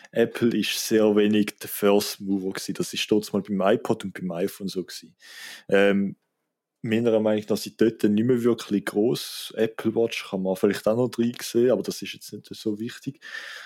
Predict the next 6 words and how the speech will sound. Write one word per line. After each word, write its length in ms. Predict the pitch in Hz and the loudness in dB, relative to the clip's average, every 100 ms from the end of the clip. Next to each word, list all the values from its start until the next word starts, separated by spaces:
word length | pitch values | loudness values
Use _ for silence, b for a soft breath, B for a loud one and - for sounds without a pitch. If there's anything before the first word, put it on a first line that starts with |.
| B | B
Aber 440 | 113 98 107 104 - - _ _ _ _ _ _ | 0 2 4 4 0 -8 _ _ _ _ _ _
ich 140 | - | -6
glaube 260 | - 123 107 | 2 2 2
schon 220 | - 127 | 0 0
auch, 180 | 131 123 | 2 0
dass 340 | 113 - - | -2 -6 -10